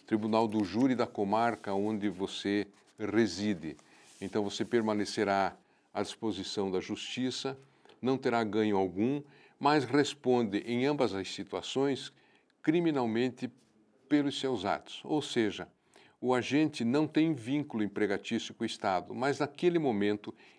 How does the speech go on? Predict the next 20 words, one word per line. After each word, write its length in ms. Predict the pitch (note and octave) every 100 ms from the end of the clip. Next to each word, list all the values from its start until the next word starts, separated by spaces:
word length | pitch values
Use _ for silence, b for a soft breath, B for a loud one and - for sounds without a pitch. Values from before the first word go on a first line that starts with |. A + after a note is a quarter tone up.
| -
ele 200 | C#3+ C#3+
representa 920 | A#2 C3 A#2 A2 F#2 C3+ D#3 B2+ G2+
o 80 | F#2
Estado 520 | - - F2 D2+ - b b b b b b _
na 240 | A2+ C#3
decisão 880 | A#2 A2+ - G#2 F2+ G#2+ C3 D3+ D#3+ -
e 100 | C3
também 420 | - G#2+ G2+ B2+
no, 320 | B2+ B2+ A#2+
no, 260 | G#2+ G#2+ G2+
no, 160 | G2 G2
na 160 | G2
captação 840 | - - - - - - - C#3+ C#3 b b G#2
de 120 | B2+
votos. 480 | G2 G#2 F#2 - -
Ele 140 | A#2+
está 220 | - A#2+
representando 920 | A#2 A#2+ A#2+ A2 G#2 - A2+ A#2 A#2 B B
o 120 | - A2+
Estado. 480 | - A2 F#2 E2+